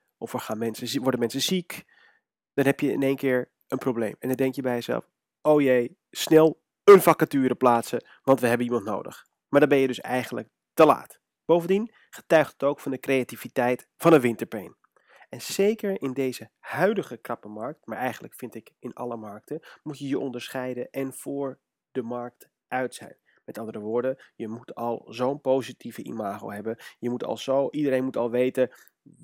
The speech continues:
wat je doet, waarvoor je daar, eh, terecht kan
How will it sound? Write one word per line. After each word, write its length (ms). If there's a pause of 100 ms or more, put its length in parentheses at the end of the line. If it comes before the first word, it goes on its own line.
(100)
wat 220
je 80
doet, 340 (320)
waarvoor 800
je 140
daar, 480
eh, 260 (200)
terecht 300
kan 300